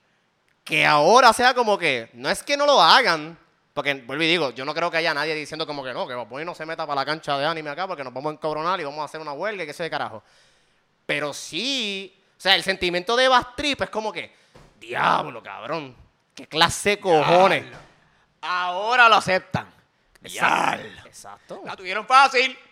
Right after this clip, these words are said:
Speaker 2: Ahí, a mí me, me, me encerraron un loco, la tuvieron fácil.
Speaker 1: Correcto.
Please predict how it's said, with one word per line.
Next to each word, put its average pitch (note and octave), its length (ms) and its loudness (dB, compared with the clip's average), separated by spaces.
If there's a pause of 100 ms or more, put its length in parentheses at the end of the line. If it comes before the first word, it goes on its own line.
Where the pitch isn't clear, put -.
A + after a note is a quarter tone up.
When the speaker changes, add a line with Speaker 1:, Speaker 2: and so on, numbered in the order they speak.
(200)
Speaker 2:
Ahí, C#3 240 -2
a E3 140 -2
mí E3+ 120 -4
me, A3 140 2 (140)
me, A3 200 2
me A3 160 0
encerraron G#3 380 2
un A3 140 0
loco, A3 160 6
la G3+ 80 2
tuvieron F#3+ 220 -6
fácil. B3+ 540 4
Speaker 1:
Correcto. B2 840 -2